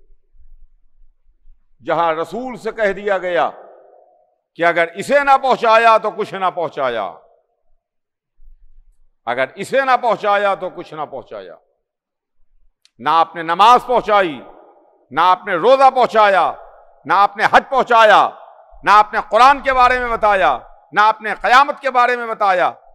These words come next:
ना आपने आखिरत के बारे में बताया, ना आपने अल्लाह के बारे में बताया, ना आपने अपने बारे में बताया। आपने कुछ ना बताया अगर आपने अली को ना बताया, अगर आपने विलायत को ना बताया,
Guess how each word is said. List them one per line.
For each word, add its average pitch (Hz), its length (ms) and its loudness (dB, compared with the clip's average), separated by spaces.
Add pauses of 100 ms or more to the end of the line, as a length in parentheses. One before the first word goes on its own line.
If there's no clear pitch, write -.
ना 208 100 2
आपने 226 280 -2
आखिरत 233 400 2
के 269 100 -4
बारे 254 240 0
में 247 120 -8
बताया, 202 500 -2 (260)
ना 208 120 0
आपने 226 260 -2
अल्लाह 226 320 4
के 262 140 -2
बारे 247 240 2
में 240 140 -12
बताया, 190 500 0 (220)
ना 214 120 0
आपने 220 280 -2
अपने 302 300 2
बारे 269 260 4
में 254 120 -4
बताया। 208 400 0 (420)
आपने 262 400 4
कुछ - 280 -4
ना 294 160 0
बताया 269 520 2 (460)
अगर 240 260 2
आपने 240 400 0
अली 226 300 -2
को 208 160 -4
ना 190 140 2
बताया, 139 480 -6 (1400)
अगर 220 260 4
आपने 233 340 4
विलायत 214 460 2
को 240 100 -4
ना 220 140 0
बताया, 151 460 -4